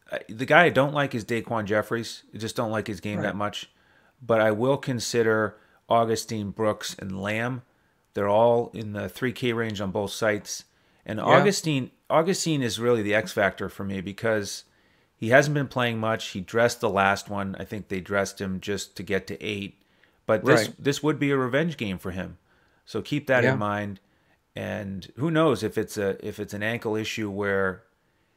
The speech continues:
Speaker 1: he could have played, but they just held him out as a veteran. But maybe they need him in this one, and he's ready to go. So he's, he's worth a look for me.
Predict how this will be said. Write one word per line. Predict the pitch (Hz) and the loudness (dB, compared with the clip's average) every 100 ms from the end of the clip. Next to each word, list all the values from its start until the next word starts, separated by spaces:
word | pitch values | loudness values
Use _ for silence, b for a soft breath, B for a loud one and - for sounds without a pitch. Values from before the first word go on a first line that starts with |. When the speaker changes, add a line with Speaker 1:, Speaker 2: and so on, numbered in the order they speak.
| _ _ | _ _
Speaker 1:
he | - - 104 98 - | -16 -8 -6 -6 -10
could | - 143 | -2 0
have | 123 123 104 | 4 2 2
played, | - 117 110 104 | 0 2 2 0
but | 98 92 | -4 -4
they | |
just | 92 101 - | -4 -4 0
held | 113 98 | 0 0
him | 92 | 0
out | 95 95 - | -2 -2 -4
as | 98 | -8
a | 92 | -6
veteran. | 90 95 98 95 95 | -2 0 0 -2 -4
But | 95 | -8
maybe | 92 107 113 | -6 -6 -4
they | 101 | -4
need | 98 110 123 | -4 -4 -4
him | 107 104 | -4 -4
in | 101 95 | -4 -2
this | 131 - | -2 -2
one, | 101 87 85 _ _ _ _ _ _ - | -4 -6 -10 _ _ _ _ _ _ -10
and | 98 95 95 92 | -6 -4 -4 -6
he's | 98 92 - | -6 -8 -2
ready | 110 107 | -2 -2
to | 98 | -2
go. | 110 107 98 | 0 2 2
So | 92 107 | 0 -4
he's, | 98 160 156 - - | -2 -6 -8 -12 -10
he's | 117 151 131 | -6 -6 -4
worth | 127 131 | -2 -2
a | 127 | -2
look | 117 120 | -2 -4
for | - 117 | -4 -8
me. | 113 110 104 | -6 -8 -12